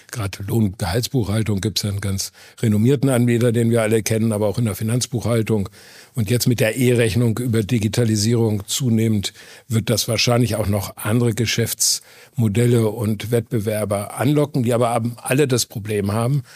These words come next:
sie sind keine Steuerberater. Und die Steuerberater haben das Problem, sie sind kein Digitalunternehmen. Und da müssen,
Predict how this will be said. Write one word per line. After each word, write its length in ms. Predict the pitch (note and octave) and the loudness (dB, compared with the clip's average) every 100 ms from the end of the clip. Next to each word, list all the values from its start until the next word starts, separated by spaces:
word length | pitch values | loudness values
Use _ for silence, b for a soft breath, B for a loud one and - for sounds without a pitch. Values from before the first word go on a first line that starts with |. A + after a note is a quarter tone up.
| B | B
sie 160 | - A2+ | -6 -2
sind 140 | A#2 | 0
keine 240 | A2+ A#2 G#2+ | 0 0 0
Steuerberater. 880 | - F3 C3+ A2+ G2+ G#2 G2 A2 | 2 2 2 0 -2 -4 -4 -6
Und 140 | G#2 G#2 | -6 -6
die 80 | G#2+ | -2
Steuerberater 580 | C#3 B2+ C3+ A#2+ B2 | 0 0 2 0 2
haben 140 | B2 B2+ | 2 2
das 140 | B2 | 0
Problem, 460 | - B2 B2 C3 C#3 | -2 0 2 4 2
sie 80 | A2+ | 2
sind 200 | C3 A#2 | 0 0
kein 300 | B2+ A#2+ A#2 | 0 0 0
Digitalunternehmen. 1080 | B2 A#2 E3 D#3+ A#2 F#2 G2 G#2+ G#2 G#2 | 0 0 0 0 -2 -6 -10 -10 -10 -12
Und 180 | A2+ G2 | -10 -4
da 120 | A2+ | 0
müssen, 380 | A#2 A2+ C3 | 0 0 -2